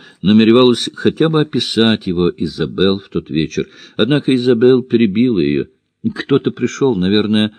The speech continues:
риэлторша. Дайте мне ваш номер, перезвоню позже". И несколько раз, повторив номер, Изабел положила трубку. Весь вечер Лотти ждала её звонка,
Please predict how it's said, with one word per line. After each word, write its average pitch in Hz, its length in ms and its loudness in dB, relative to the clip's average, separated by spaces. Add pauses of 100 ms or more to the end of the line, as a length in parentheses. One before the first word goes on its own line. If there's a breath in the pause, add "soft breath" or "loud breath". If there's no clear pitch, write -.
риэлторша. 101 880 0 (320 soft breath)
Дайте 180 500 2
мне 87 200 2
ваш 82 360 0
номер, 76 500 -4
перезвоню 135 540 2
позже". 92 580 -2 (1120)
И 92 200 2
несколько 95 500 0
раз, 95 280 -4
повторив 76 560 -8
номер, 127 340 -6 (320 soft breath)
Изабел 101 680 2 (180)
положила 85 480 -2
трубку. - 500 -10 (680)
Весь 101 340 -2
вечер 135 520 0 (220)
Лотти 104 560 2
ждала 95 540 0
её 73 260 -2
звонка, 120 720 -6